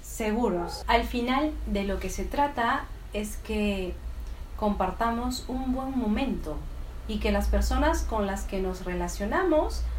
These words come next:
tengan un buen recuerdo de esta interacción y de esta experiencia.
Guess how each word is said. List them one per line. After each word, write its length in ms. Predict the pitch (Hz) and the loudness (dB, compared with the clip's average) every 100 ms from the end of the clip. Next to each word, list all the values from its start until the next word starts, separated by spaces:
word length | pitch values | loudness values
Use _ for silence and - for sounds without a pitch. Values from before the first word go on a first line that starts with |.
| - - - | -4 -4 -2
tengan 580 | 247 240 240 247 254 - | 0 0 0 0 0 -4
un 260 | 240 247 233 | -4 -2 -2
buen 280 | 247 247 220 | -2 -2 -2
recuerdo 920 | 202 190 - - 302 285 185 220 220 | -2 -2 -2 8 8 8 2 -2 -2
de 220 | 185 190 277 | -2 0 0
esta 260 | - 214 | -2 -2
interacción 680 | 185 175 175 175 - 202 214 - | -2 0 -2 0 2 2 2 0
y 140 | 254 | 2
de 220 | 233 262 | 4 4
esta 420 | 370 - 226 196 | 2 0 0 0
experiencia. 760 | 190 - - 180 175 160 - | 0 -4 -2 0 0 0 -4